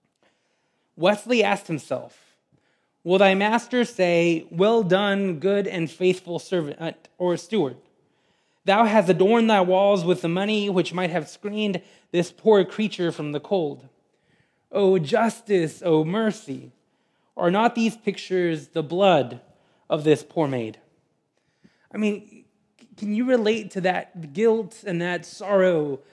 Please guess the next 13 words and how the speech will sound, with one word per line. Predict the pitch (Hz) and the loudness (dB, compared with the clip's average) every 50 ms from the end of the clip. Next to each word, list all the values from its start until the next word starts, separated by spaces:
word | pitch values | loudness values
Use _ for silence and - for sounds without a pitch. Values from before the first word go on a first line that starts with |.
| _ _ _ - | _ _ _ -2
that | 185 180 165 | -2 -2 0
Wesley | 156 175 185 175 - 175 180 | 0 -2 -2 -2 -4 -4 -4
must | 175 170 165 - - | -4 -4 -4 -6 -6
have | 165 147 | -8 -8
felt | - - 143 135 - | -4 -4 -4 -4 -4
that | - 120 123 117 | -4 -8 -8 -8
day? | 117 110 110 110 107 _ _ _ _ _ _ _ _ _ _ _ _ - | -12 -16 -18 -20 -20 _ _ _ _ _ _ _ _ _ _ _ _ -6
He | - 208 202 | -4 -2 -2
genuinely | 170 147 135 151 190 190 214 226 233 240 247 240 247 247 233 | -2 -4 -4 -4 -4 -2 0 0 0 0 0 0 0 0 0
wanted | 202 202 208 202 196 190 - | 0 -2 -2 -2 -4 -6 -6
to | 170 | -10
help | 160 - 190 202 - - - | -8 -2 -2 -2 -2 -2 -8
her, | 123 113 104 98 | -14 -14 -14 -16